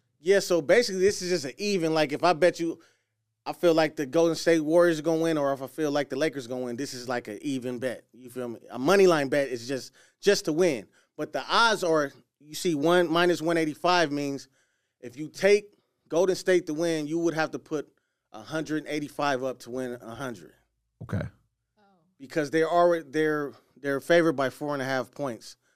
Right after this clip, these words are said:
Speaker 1: So you could take the four and a half points for them to win by four and a half or more, and you would double your money. But this, you gotta put slight, it's slightly, like, two to one.
Speaker 2: So if you
Speaker 1: One eighty.
Speaker 2: bet the hundred and you take the four and a half, you double your money.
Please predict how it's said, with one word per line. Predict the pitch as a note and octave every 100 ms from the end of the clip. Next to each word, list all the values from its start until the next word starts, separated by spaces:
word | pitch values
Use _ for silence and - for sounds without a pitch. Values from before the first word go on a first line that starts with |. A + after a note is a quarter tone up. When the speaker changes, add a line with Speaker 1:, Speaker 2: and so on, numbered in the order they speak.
| _ _
Speaker 1:
So | - C3
you | B2+ B2
could | A#2+ F3+
take | - F#3 F3+ _
the | C3+
four | - F3+
and | E3
a |
half | D3+ E3+ D#3
points | - F#3+ G3+ E3 - - _ _ _ _ _ _ _
for | - D3
them | D3 E3
to | D3+
win | D#3 E3+
by | D3 D3
four | - D#3+
and | D#3
a |
half | D#3 F#3+ F#3+
or | D3
more, | C#3 C3+ C3+ A#2+ _ _ _ _ _ -
and | D3 C#3+
you | E3
would | D3 C#3 -
double | C#3+ D#3+ D3
your | C3+
money. | D3 D3+ A#2+
But | G2+ A#2+
this, | - F#3 F#3+
you | D#3+
gotta | D#3 D3+ B2+ _ _
put | E3
slight, | - - E3 D#3+
it's | C#3+
slightly, | - - - F3 D#3
like, | D3 C3
two | - D#3
to | B2+
one. | B2+ G2+ - _ _ _
Speaker 2:
So | - D3
if |
you |
Speaker 1:
One | B2
eighty. | C#3
Speaker 2:
bet | E3+ F3+
the | E3
hundred | F3+ F3+ D3 C3 -
and | - A#2
you | A#2
take | - D3
the | C#3+
four | B2 D3 C3+
and | A#2+
a |
half, | A2 C3+ C3+ G#2+ G2 - -
you | A#2
double | G#2 A#2+ B2 G#2+
your | G2
money. | G2 D#2+